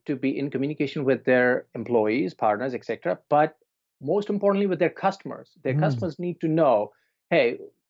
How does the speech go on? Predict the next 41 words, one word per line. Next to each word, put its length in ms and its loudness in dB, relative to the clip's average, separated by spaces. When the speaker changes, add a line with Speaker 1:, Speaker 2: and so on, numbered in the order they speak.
Speaker 1:
this 160 -2
is 80 -2
when 180 0
we 500 0
are 140 2
likely 440 0
to 200 -6
reopen," 480 -4
or, 140 0
"This 200 0
is 120 0
where 240 2
we 180 0
are. 320 2
This 180 -10
is 120 0
how 180 2
we 140 -2
can 160 -4
help 320 -2
you," 240 -4
or, 100 0
or 240 -8
just 220 -12
give 140 2
them 140 -2
information. 600 -4
Just 300 -4
stay 260 4
in 140 -4
constant 480 -6
touch 240 -4
with 100 -6
your 80 0
customers 480 0
so 120 0
that 160 0
they 120 4
know 140 6
you 140 6
exist 440 0